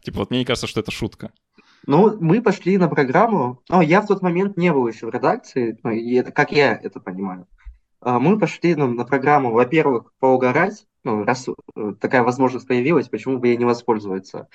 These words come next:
Speaker 2: Ну, а во-вторых, э, ну, наказать. <laughs>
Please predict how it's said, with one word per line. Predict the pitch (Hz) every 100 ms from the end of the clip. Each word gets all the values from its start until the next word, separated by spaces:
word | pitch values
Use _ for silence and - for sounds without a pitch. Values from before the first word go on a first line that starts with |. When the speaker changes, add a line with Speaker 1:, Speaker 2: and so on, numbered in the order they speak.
| - - _
Speaker 2:
Ну, | 135 143 -
а | 120
во-вторых, | 120 - 139 160 180 -
э, | 127 113 113
ну, | 117 98
наказать. | 90 113 135 117 101 - -
<laughs> | - - _ - 214